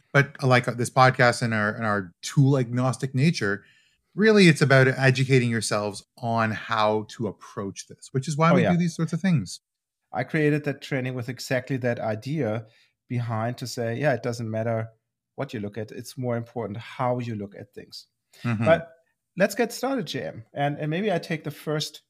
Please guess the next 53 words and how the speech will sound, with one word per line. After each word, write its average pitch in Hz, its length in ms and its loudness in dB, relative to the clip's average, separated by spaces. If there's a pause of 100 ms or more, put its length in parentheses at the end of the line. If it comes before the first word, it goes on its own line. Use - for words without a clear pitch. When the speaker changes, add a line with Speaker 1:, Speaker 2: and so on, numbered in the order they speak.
(100)
Speaker 2:
the - 80 -10
first - 540 -6
bullet 120 380 -6
here 104 320 -10 (340)
that 123 140 -2
we 127 80 -2
have 123 160 0
on 120 80 -4
our 117 120 0
little 113 220 -4
cheat 117 240 -12
sheet. - 220 -14
One 143 260 4
is, 175 220 0 (720)
I 151 160 6
think 196 240 0
you 160 100 0
need, 143 300 4
and, 131 180 -4
and 123 140 -6
we 123 320 -2 (320)
alluded 147 560 2
a 135 60 -2
little 127 240 -2
bit 127 200 -6
to 131 120 -10
it, 120 120 -10
you 135 60 -4
need 139 180 2
to 131 220 -2 (160)
have 120 320 -2
a 127 80 -6
holistic 117 360 -6
approach 117 480 -12
to 117 260 -10
process - 360 -10
mining, - 320 -14 (400)
right? 113 200 -4
The - 80 -2
first 110 340 0
Speaker 1:
Yes. 170 60 -2
Speaker 2:
thing 143 80 0
is, 135 160 -2 (340)
we 147 80 2
mentioned 139 420 2
it, 127 120 -4
you 131 80 -2
need 127 200 -2
to 127 280 -4 (320)
have 139 280 2
your 143 120 -2
hypothesis, 123 840 -8 (300)
right? 117 200 -4